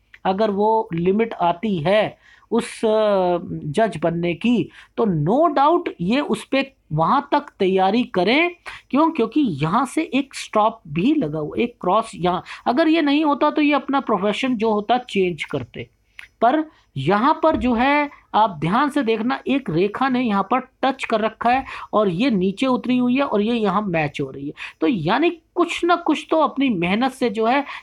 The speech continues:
ये करेंगे और उसके बाद जो है अपनी पूरी लाइफ जो है इनकी है। तो कुछ फॉर्मेशंस जो को समझना था वो मैंने आपको बता दिया। इनकी लाइफ में इनको मैं सलाह दूंगा थर्टी नाइन या थर्टी नाइन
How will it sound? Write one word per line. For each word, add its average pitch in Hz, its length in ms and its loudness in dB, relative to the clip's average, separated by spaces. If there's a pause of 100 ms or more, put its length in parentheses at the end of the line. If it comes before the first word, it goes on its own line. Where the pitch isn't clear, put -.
(120)
ये 233 100 2
करेंगे 240 440 0
और 233 180 2
उसके 190 300 0
बाद 175 260 0
जो 180 140 -2
है 226 100 2
अपनी 185 240 -2
पूरी 180 280 -2
लाइफ 160 340 -2
जो 165 100 -4
है 190 220 -2
इनकी 151 220 -8
है। 143 60 -10 (260)
तो 285 80 0
कुछ 359 320 -2
फॉर्मेशंस 269 760 2
जो 220 100 -2
को 285 200 2
समझना 226 600 0
था 262 120 2
वो 240 180 0
मैंने 208 200 0
आपको 202 340 0
बता 170 300 0
दिया। 247 300 2 (360)
इनकी 302 500 2
लाइफ 214 500 0
में 285 320 2 (360)
इनको 277 360 2
मैं 262 120 0
सलाह 220 300 2
दूंगा 214 400 2 (360)
थर्टी 233 400 0
नाइन 226 500 2
या 214 220 4
थर्टी 208 340 -2
नाइन 190 260 0